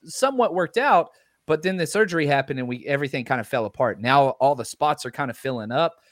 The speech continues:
So Trey Lance is the quarterback of the future. Make no mistake about it.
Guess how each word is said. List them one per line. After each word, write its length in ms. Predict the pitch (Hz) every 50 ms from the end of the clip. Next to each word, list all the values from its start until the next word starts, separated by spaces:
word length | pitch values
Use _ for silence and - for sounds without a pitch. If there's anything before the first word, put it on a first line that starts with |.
| _ _ _ _ _ _
So 420 | - - 147 143 135 131 131 - - -
Trey 300 | - - 220 233 262 262
Lance 400 | 226 220 208 202 202 196 - 156
is 100 | 135 -
the 80 | 135 131
quarterback 460 | - 160 156 151 143 147 139 139 -
of 60 | 110
the 60 | 104
future. 320 | - - 131 131 - - 123
Make 220 | 123 120 117 101
no 260 | 113 117 131 143 147
mistake 360 | 147 127 - - 131 123 -
about 280 | - 101 - 110 110 107
it. 120 | 107 -